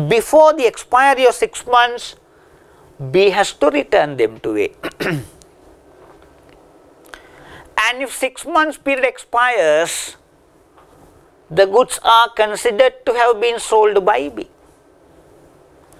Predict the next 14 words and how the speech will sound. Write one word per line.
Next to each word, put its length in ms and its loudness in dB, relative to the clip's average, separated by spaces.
Now, 460 2
A 220 6
says, 540 0
on 340 -2
first 340 -6
January 560 0
nineteen, 880 -4
B 220 4
has 340 0
to 100 0
pay 380 2
ten 260 -2
percent 520 -2
of 140 -2